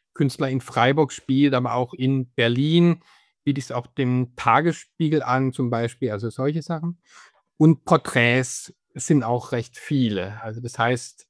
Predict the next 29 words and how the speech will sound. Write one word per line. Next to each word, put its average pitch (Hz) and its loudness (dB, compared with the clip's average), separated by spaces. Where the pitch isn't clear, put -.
äh, 117 0
Fließtext 160 -2
und 127 -2
am 123 2
besten 127 -2
kennt 160 0
man 180 0
den 160 -2
Künstler 160 -2
ein 147 -6
bisschen 143 -2
oder 117 -4
hat 120 -4
eigene 117 -4
Hörerfahrung. 120 -2
Das 117 -2
sind 135 -4
so 139 -2
die 123 0
drei 110 -2
großen 127 0
Texte. 156 -2
Dann 135 0
gibt's 131 -4
so 131 0
Hintergrundtexte 175 -2
so 156 -4
ein 147 -4
bisschen. 143 0